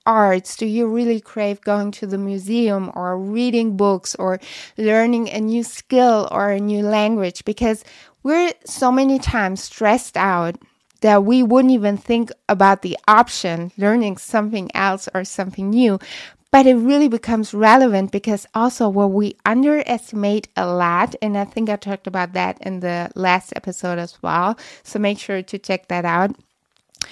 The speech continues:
What we really tend to underestimate a lot is how it inspires us to learn something new, to see something new, to be in a total new environment. Hence,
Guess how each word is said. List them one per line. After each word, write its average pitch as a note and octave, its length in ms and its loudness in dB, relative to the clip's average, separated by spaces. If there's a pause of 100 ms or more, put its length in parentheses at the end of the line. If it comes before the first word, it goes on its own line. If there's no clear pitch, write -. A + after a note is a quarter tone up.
(240)
What A#3 140 6
we A#3+ 120 6
really B3+ 400 2
tend A3+ 280 -2
to - 200 -10
underestimate G3+ 1080 -4 (100)
a F#3+ 160 -6
lot F#3+ 480 -4
is G#3+ 220 -6
how - 640 -6
it G3+ 240 -10
inspires G3+ 1120 0 (120)
us F#3 520 2
to - 120 -12
learn F#3+ 320 -6
something F#3+ 520 -6
new, G#3 340 4 (360)
to A#3 120 -2
see A#3+ 280 -6
something G#3+ 520 -2
new, G#3+ 360 4
to G#3+ 160 -8
be A3 280 -2
in G#3+ 160 -8
a G#3 80 -6
total G#3 320 -4
new G3+ 320 -4
environment. G#3 840 2 (360)
Hence, G#3+ 420 -2